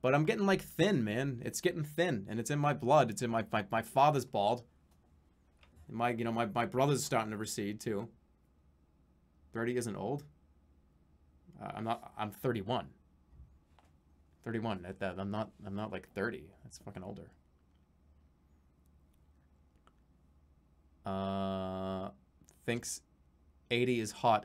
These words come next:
and considers moving to California. <laughs> But, uh, California is not a wet hot. Massachusetts is a fucking wet,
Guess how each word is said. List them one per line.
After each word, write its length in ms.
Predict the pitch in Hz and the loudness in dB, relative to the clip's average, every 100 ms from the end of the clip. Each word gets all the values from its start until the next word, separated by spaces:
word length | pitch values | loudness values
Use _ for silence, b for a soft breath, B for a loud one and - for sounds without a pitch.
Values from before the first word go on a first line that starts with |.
| - | -2
and 100 | 104 | -8
considers 460 | 110 - 110 104 | -6 -4 -4 -4
moving 240 | 104 104 104 | -4 -4 -4
to 80 | 107 | -2
California. 540 | 117 98 - 117 107 | -2 -2 -2 -6 -6
<laughs> 140 | - - - b b b b b - | -12 -14 -18 b b b b b 6
But, 260 | 202 - | 6 6
uh, 40 | 190 | 2
California 640 | - 254 269 - 254 233 196 | 6 8 8 6 6 8 6
is 200 | 190 143 | 6 6
not 320 | 143 156 175 | 8 8 8
a 80 | 143 | 4
wet 360 | 110 110 147 147 | 2 8 8 8
hot. 320 | - 117 82 - - - _ _ _ _ - | 2 2 2 -6 -20 -20 _ _ _ _ 2
Massachusetts 840 | 139 208 240 - 277 240 190 190 | 6 6 4 2 4 8 8 8
is 180 | - 135 | 2 4
a 100 | 139 | 4
fucking 560 | - - 147 143 123 110 | 4 2 2 2 0 -2
wet, 380 | 104 104 135 143 | 0 8 8 8